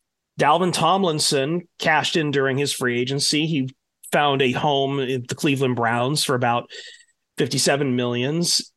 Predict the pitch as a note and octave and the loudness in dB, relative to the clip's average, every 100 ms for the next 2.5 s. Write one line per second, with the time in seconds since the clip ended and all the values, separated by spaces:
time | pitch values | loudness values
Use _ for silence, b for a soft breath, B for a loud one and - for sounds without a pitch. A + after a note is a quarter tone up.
0 | - C#3 C#3+ C#3+ C#3+ C#3+ - E3 D#3 - | -4 0 2 0 0 -2 -2 0 0 -2
1 | - G#3 A#3+ E3 C3+ - - C#3+ B2+ C#3+ | -4 -2 0 0 -2 -4 0 0 0 0
2 | B2+ B2+ B2 B2+ - | -2 0 0 0 -4